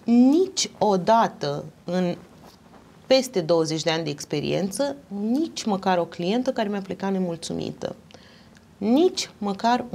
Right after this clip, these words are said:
una. Probabil că la un moment dat, pare ciudat, mi-aș fi dorit și eu să văd cum e să-ți pleci o clientă nemulțumită, cred că aveam o curiozitate. Nu, n-am, uh, mulțumesc bunului Dumnezeu că n-am avut niciodată,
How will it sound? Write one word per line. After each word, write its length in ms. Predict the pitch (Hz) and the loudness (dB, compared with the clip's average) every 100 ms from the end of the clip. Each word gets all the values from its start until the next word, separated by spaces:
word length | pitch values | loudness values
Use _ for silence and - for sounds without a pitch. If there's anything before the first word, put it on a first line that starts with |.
| 175 | -4
una. 280 | 151 52 - - - - - | -4 -6 -10 -20 -20 -20 -20
Probabil 340 | - 240 294 339 | 0 2 4 2
că 140 | 339 | 0
la 120 | 262 | 0
un 80 | 226 | 2
moment 340 | 214 208 196 185 | 0 2 2 4
dat, 300 | 226 254 - | 4 2 -2
pare 240 | - 214 214 | 0 0 -2
ciudat, 580 | - 190 170 190 226 - - - - | -4 2 4 2 0 -14 -20 -16 -2
mi-aș 240 | 240 254 | 0 2
fi 140 | - | -2
dorit 320 | 214 254 311 320 | 4 4 4 0
și 160 | - | 2
eu 80 | 269 | 2
să 160 | 262 214 | 2 0
văd 260 | 202 254 - - | 2 2 0 -4
cum 100 | 339 | 0
e 100 | 339 | 2
să-ți 260 | 277 247 - | 2 -2 0
pleci 260 | 254 285 | 0 2
o 40 | 262 | 0
clientă 420 | - 240 277 285 | 0 0 2 2
nemulțumită, 680 | 254 247 254 254 262 302 - | 4 4 4 4 2 2 2
cred 140 | 226 | 2
că 80 | 233 | 2
aveam 220 | 220 269 | 2 2
o 60 | 277 | 0
curiozitate. 960 | - 233 240 214 233 240 160 - 151 - - - - - - | 0 2 2 2 2 2 2 -2 -14 -16 -20 -20 -20 -20 -4
Nu, 260 | 196 170 151 165 | 0 2 0 -2
n-am, 260 | 190 185 165 | 2 2 0
uh, 640 | 156 147 151 - - - - - - - | -4 -4 -4 -4 -6 -10 -12 -14 -14 -14
mulțumesc 760 | - 233 233 226 214 202 202 185 | -6 0 0 0 0 0 0 2
bunului 300 | 196 180 175 | 2 2 0
Dumnezeu 420 | 180 180 190 220 | 0 2 2 0
că 100 | 220 | 0
n-am 280 | 196 208 170 | 0 2 2
avut 340 | 143 170 175 | 0 -2 -2
niciodată, 680 | 190 185 170 175 175 170 165 | -2 0 2 2 2 0 -4